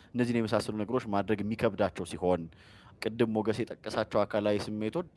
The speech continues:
እ፣ ከ-፣ ከ-፣ በጣም እየተራዘሙ እየጨመሩ መጠናቸው፣ እ፣ የሚቀጥሉ ከሆነ ህመም ወደምንለው ደረጃ እያደጉ መምጣት ሲጀምሩ፣ በሌላ ቋንቋ በደንብ ሙሉ የሆነውን የመደበር፣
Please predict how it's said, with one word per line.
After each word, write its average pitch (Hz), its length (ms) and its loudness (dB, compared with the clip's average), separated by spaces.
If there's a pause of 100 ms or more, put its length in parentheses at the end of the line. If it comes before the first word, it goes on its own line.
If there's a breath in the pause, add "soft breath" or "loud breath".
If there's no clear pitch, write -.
እ፣ 107 140 -8 (180)
ከ-፣ - 160 -12
ከ-፣ - 220 -12
በጣም 113 300 -2
እየተራዘሙ 101 640 -2
እየጨመሩ 107 560 0
መጠናቸው፣ 92 540 -4 (520 soft breath)
እ፣ 92 200 -2
የሚቀጥሉ 104 600 -2
ከሆነ 95 340 0
ህመም 110 380 2
ወደምንለው 98 460 2
ደረጃ 95 280 2
እያደጉ 95 460 2 (320)
መምጣት 92 380 -2
ሲጀምሩ፣ 98 420 0 (800 loud breath)
በሌላ 117 420 4
ቋንቋ 139 280 -4 (120)
በደንብ 190 360 -2 (320)
ሙሉ 151 340 0
የሆነውን 113 560 6
የመደበር፣ 107 720 4